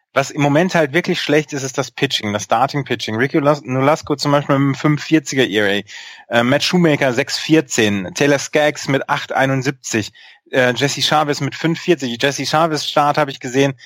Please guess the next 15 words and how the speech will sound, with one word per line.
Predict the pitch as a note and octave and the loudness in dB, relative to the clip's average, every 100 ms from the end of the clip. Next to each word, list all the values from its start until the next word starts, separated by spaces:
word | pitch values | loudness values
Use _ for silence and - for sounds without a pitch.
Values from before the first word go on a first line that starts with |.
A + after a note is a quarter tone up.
| - - | -20 -16
das | - | -2
war | C#3 | 0
eine | C#3 | 0
Katastrophe, | D3 C#3+ C#3 - _ - - - A#3 C4 - G3+ | 0 -2 -4 -8 _ -8 -2 2 4 2 2 0
als | D#2+ F#2+ | 0 -4
ich | A2 G2+ | -8 -8
ihn | G#2+ | -6
gesehen | G2 F2 F2+ E2+ | -6 -6 -6 -4
habe. | E2 E2+ E2 G2 | -4 -4 -6 -2
Äh, | A2+ | 2
Rum-, | A#2+ C3+ C#3+ | 2 2 2
Ramirez | B2+ C#3 E3 F#3+ D#3+ D3 | 0 0 2 2 2 0
mit | |
einem | C#3 | -2
siebenundzwanziger, | B2+ D#3 D#3+ - D#3+ F3 C#3+ B2 | -2 -4 -6 0 0 0 0 0